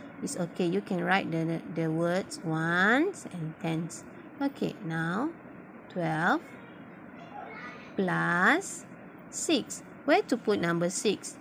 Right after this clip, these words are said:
Okay, check. Number six, the place value of six is ones. So, put it here. Okay, remember to add the place value of ones first.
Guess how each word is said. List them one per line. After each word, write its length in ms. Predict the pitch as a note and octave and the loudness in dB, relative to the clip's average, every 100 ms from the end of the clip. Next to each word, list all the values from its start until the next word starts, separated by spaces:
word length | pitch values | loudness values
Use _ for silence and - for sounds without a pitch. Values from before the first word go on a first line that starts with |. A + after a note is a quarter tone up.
| - | -4
Okay, 360 | A3 A3 F#3 E3 | -2 0 0 0
check. 280 | - A#3+ G3 - - - - | 2 2 2 -2 -14 -12 -4
Number 320 | E3+ E3+ F3 | 0 2 2
six, 520 | F3+ - A3 C#4 - | 0 2 2 2 -2
the 140 | E3+ E3 | -4 -2
place 340 | A#3 D#4+ F#4+ | 2 2 2
value 400 | G#3 G3+ G3+ G#3+ | 2 4 6 4
of 220 | - D#3 | 2 -2
six 760 | - - F#3+ F#3 C4+ - - - | -6 0 2 4 2 -2 -12 -4
is 580 | E3 D#3+ F3 B3+ - - - - | 0 2 4 2 2 -6 -12 -4
ones. 720 | E3+ F3+ F3 D3+ D#3 - - - - - | 2 4 4 2 0 -4 -8 -12 -18 -16
So, 580 | - - E3 E3 G#3 C4 - | -14 -6 -2 0 2 0 -2
put 120 | B3+ | -2
it 120 | G3+ - - | -2 -4 -6
here. 260 | F3 D#3+ D3+ - - - - - - - - - - - - - - - - - - - - - - - F#3 | -2 -2 -2 -8 -16 -16 -16 -18 -18 -18 -18 -18 -18 -16 -16 -16 -14 -14 -16 -16 -16 -14 -16 -16 -16 -10 -8
Okay, 300 | - - - F#3+ | -8 -10 -10 -2
remember 920 | F3+ G3 G3+ G#3+ A3+ A#3 B3 C4 D4+ D#4 | 0 2 2 4 8 8 10 8 6 4
to 160 | G#3 - | 0 2
add 540 | F#3 G3+ A3+ B3 D4 - - | 2 4 4 4 4 0 -4
the 120 | E3+ E3+ | -4 0
place 300 | A3+ C#4 A#3 | 2 4 2
value 400 | F#3 F3+ G#3 A#3+ | 0 2 2 4
of 240 | E3 F#3+ | 2 0
ones 520 | F3+ F3+ F3+ F#3+ - - | 2 4 4 0 -2 2
first. 480 | G3 - - - | 2 0 -6 -10